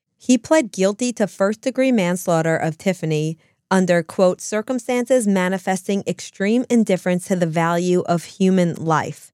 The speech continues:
But unfortunately, even at the family's urging, Daniel would never say why he killed Tiffany. In fact, he didn't even make any statements at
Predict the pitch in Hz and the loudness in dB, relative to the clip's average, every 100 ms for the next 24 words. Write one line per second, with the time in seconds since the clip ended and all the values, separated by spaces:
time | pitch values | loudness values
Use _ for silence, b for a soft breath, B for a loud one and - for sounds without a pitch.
0 | _ 240 233 - 233 226 302 302 339 294 | _ 0 0 -2 -4 -2 -4 -4 -6 -4
1 | 262 285 285 254 247 262 254 247 - 220 | -2 -2 0 0 2 2 0 -2 -2 0
2 | 220 220 214 196 - 196 208 262 285 185 | 2 2 2 0 0 0 2 2 2 2
3 | 214 226 277 311 226 226 220 214 196 262 | 2 2 2 0 2 2 2 2 2 0
4 | 269 - 202 240 196 180 226 254 - 262 | -2 0 2 2 2 0 0 -2 0 0
5 | 247 - 392 - 151 170 - _ _ _ | 0 -2 -4 -4 -8 -10 -14 _ _ _
6 | 214 208 233 240 - 233 254 269 - 240 | -2 0 0 -2 -2 0 2 2 2 2
7 | 220 208 202 - 196 226 240 - 202 202 | 2 2 0 0 2 2 2 0 0 2
8 | 208 196 202 | 0 0 -2